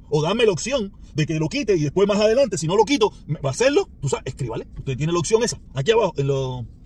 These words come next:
en la descripción del video, usted le puede escribir. Si, si a lo mejor él entiende, mucha gente como usted, usted le escribe y, le, y él entiende, tú sabes, que lo quite. Si no,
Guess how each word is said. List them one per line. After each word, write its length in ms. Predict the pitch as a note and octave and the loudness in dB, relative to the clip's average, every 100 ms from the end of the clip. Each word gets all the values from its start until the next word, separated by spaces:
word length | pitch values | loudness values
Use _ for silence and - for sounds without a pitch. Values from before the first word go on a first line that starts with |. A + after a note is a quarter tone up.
| - - | -14 -4
en 100 | D#3+ | 0
la 80 | |
descripción 380 | D3+ - E3 C4 | 2 2 0 2
del 80 | A#3+ | 2
video, 280 | A#3+ D4 B3+ - - | 4 4 2 -2 -10
usted 220 | C3+ G3 | -2 2
le 100 | F#3+ | 2
puede 140 | D#3 D#3+ | 2 -2
escribir. 260 | C3 A2+ - | -4 -10 -12
Si, 120 | - - | -20 -20
si 100 | - | -12
a 40 | C#3+ | -6
lo 60 | |
mejor 260 | C3+ E3 F#3 | 0 2 2
él 140 | E3 F#3 | 2 0
entiende, 400 | F3+ F#3+ E3+ B2+ | 0 -2 -2 0
mucha 200 | D3 F3+ | 0 0
gente 200 | F#3 - | -2 -4
como 160 | D#3 | -6
usted, 180 | D#3 G3 - | 0 0 0
usted 320 | D#3+ F#3+ F#3 | -4 -2 -2
le 100 | D#3+ | 0
escribe 340 | D#3+ A3 A3 - - - - | 0 2 2 2 -2 -18 -6
y, 100 | C#3+ | -2
le, 120 | D3 | -2
y 80 | D3+ | -2
él 100 | F3+ | -2
entiende, 420 | F#3+ B3+ D#4 E4 - | 0 2 2 0 -10
tú 80 | - | -10
sabes, 220 | F3 F#4+ - | -6 -6 -4
que 80 | C#3 | -4
lo 100 | C3 | -2
quite. 220 | A#2 - | -6 -10
Si 140 | A3 | -4
no, 180 | D#4 G#4 | -4 -4